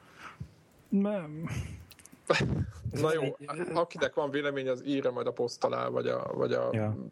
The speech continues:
Speaker 2: Facebookra, bárhová.
Speaker 1: Jó. Ö, egyébként szerintem még az volt egy ilyen érdekes felvetés, hogy, ö,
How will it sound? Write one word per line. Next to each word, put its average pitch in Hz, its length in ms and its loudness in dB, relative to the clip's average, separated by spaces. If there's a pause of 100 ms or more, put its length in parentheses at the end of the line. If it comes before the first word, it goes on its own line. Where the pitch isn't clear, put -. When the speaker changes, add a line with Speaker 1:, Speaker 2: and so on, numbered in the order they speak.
(200)
Speaker 2:
Facebookra, 127 680 2
bárhová. 123 680 2
Speaker 1:
Jó. 117 160 4 (640)
Ö, 131 120 4
egyébként 165 540 0
szerintem 156 300 2
még 160 80 0
az 139 60 0
volt 135 180 0
egy 123 140 0
ilyen 127 200 0
érdekes 127 540 0
felvetés, 120 640 0
hogy, 120 240 2
ö, 120 240 0